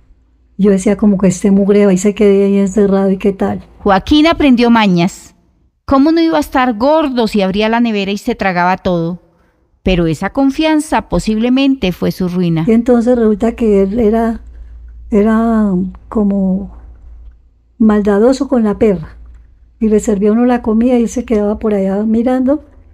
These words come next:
Speaker 1: Cuando uno no le estaba poniendo cuidado, venía y pum, se le comía la comida. Y un día la perra, yo no estaba. Yo había salido, la, la perra, él le dejó la comida. Y yo creo que fue que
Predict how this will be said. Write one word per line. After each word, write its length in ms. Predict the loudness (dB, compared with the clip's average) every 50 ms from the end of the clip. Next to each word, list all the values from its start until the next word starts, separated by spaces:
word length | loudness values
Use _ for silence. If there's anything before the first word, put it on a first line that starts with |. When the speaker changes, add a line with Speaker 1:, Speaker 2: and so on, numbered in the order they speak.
| -18 _
Speaker 1:
Cuando 260 | -2 0 0 2 2 2
uno 120 | 2 2
no 140 | 2 2 0
le 60 | 0
estaba 280 | -2 -2 -2 -2 -2 -2
poniendo 400 | -2 0 0 0 0 -2 -2 -2
cuidado, 320 | -2 0 0 0 0 0
venía 240 | 0 0 0 0 -2
y 60 | -4
pum, 240 | -2 0 0 0 0
se 160 | 0 -2 -2
le 120 | -2 -4
comía 300 | -4 -2 0 0 2 0
la 120 | 0 -2 -4
comida. 380 | -6 -6 -4 -4 -4 -4 -8 -14 _ _ _ _ _ _ _ _ _ _ _ _ _ _ _ _ _ 0
Y 80 | 2
un 120 | 2 4 4
día 200 | 2 2 2 0
la 160 | 0 0 0
perra, 380 | 0 0 0 0 -2 -2 -4 -6 -14 -18 -8 -2
yo 160 | 0 2 2
no 80 | 2
estaba. 480 | 2 -2 -2 -4 -6 -6 -6 -6 -10 -14 _ _ _ _ _ _ _ _ _ _ _ _ _
Yo 120 | 0 2 2
había 200 | 2 2 0 -2
salido, 460 | -2 -2 0 0 2 0 0 -2 -6 -12 -16 -16 _ -4
la, 300 | -2 -2 -2 -2 -2 -2
la 140 | -2 -2 0
perra, 280 | 0 0 0 0 0 0
él 100 | 0 0
le 60 | 0 0
dejó 220 | 0 -2 -2 -2
la 140 | -2 -2 -2
comida. 420 | -2 -2 0 0 0 0 0 -2 -8 -20 -20 -20 -20 -20 -20 _ -20 _ _ _ _ _ 0
Y 140 | 0 2 4
yo 200 | 4 2 0 2
creo 320 | 2 2 4 4 2 2
que 120 | 0 -4
fue 220 | -4 -2 -4 -6 -4
que 460 | 0 0 2 2 2 0 -2 -4